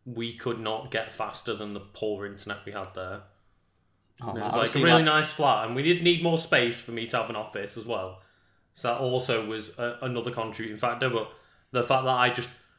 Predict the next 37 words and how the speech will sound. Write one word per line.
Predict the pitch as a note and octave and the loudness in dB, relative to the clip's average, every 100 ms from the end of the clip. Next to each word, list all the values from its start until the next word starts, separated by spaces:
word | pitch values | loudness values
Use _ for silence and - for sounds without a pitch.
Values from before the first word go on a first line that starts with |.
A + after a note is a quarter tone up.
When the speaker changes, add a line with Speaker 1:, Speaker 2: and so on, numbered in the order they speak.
| _ - | _ -4
Speaker 1:
I | |
was | A#2 | 0
like, | B2+ C3+ | 0 0
"Well, | B2 A#2 | 2 2
I'm | A#2+ | 2
trying | D#3 D#3+ | 0 -2
to | D#3+ | -2
start | - C#3 C#3 | 0 0 0
up | C3+ | 0
a, | A2+ A#2 | -2 -2
a | A#2 | -4
YouTube | A#2+ E3 C#3 A#2+ | -2 -4 -4 -4
channel | A#2+ A2 G2+ | -2 -4 -4
of | |
my | A2 D3 | 0 0
own," | D#3+ | 0
but | A#2 - - _ _ _ - | 0 -4 -10 _ _ _ -2
I | A#2+ B2 A#2+ - | 2 2 0 -8
literally | B2 C3 C3+ C3+ - B2 A2+ G#2+ - | -6 -2 -2 -4 -6 -2 -4 -6 -10
am | A2+ A2 - _ _ - | -10 -10 -20 _ _ -2
finding | C3 C#3+ C#3 B2 | 0 2 2 0
it | |
hard | A#2 C3 B2+ | 0 0 0
to | C3+ | -4
get | B2 C3 A#2+ B2 - | 0 2 2 0 -8
up, | D3+ - _ - | -8 -10 _ -2
like, | B2 B2+ A#2 | 2 2 0
videos | B2 A#2+ A#2 B2+ | 0 2 2 0
uploaded. | B2 A#2 A2 A2 A#2+ B2+ - - _ _ - | -6 0 0 2 0 -2 -6 -20 _ _ -6
Speaker 2:
Mm-hmm. | B2+ A2 G2 - _ _ _ - | -4 -2 -6 -12 _ _ _ -6
It's | C3 | 0
actively | D3+ C#3 C3 A#2+ A2+ | 2 2 4 4 4
impa-, | A2 A#2+ - | 2 -4 -2
uh, | A#2 A2 | -2 -2
impacting | A2+ A2 A2+ - G#2+ | -2 -2 -2 -4 -8
your | G2+ | -8
job. | G2 F#2 F#2 | -6 -6 -8